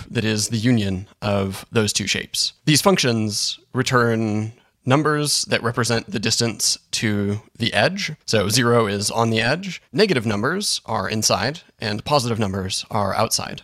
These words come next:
So union would be max, intersection would be min, and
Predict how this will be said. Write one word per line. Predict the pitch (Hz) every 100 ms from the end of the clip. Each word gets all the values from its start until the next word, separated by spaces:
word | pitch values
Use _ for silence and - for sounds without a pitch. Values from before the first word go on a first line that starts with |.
| _
So | - 123 101 101 - _
union | 143 147 143 185
would | 139 127
be | 127 117 107 107 - _
max, | - 104 139 - - - - _
intersection | 135 127 117 107 151 151
would | 123
be | 208 233
min, | 104 95 143 180 - _
and | 123 123 113 113 110 107 -